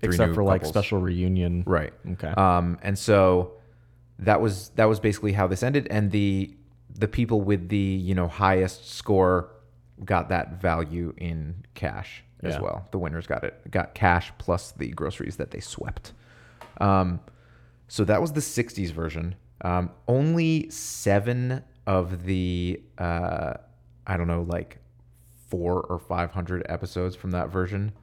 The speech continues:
Speaker 2: exist
Speaker 1: Yeah.
Speaker 2: to this day. Um, because back in the day, what T V stations would do was, like,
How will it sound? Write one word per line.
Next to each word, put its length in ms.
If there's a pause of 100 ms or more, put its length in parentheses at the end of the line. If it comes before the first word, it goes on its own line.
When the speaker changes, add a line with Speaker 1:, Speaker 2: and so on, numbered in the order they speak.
(480)
Speaker 2:
exist 580 (140)
Speaker 1:
Yeah. 180
Speaker 2:
to 80
this 180
day. 300 (540)
Um, 680
because 560 (640)
back 400
in 140
the 80
day, 360
what 320
T 220
V 160
stations 460
would 160
do 260
was, 200
like, 340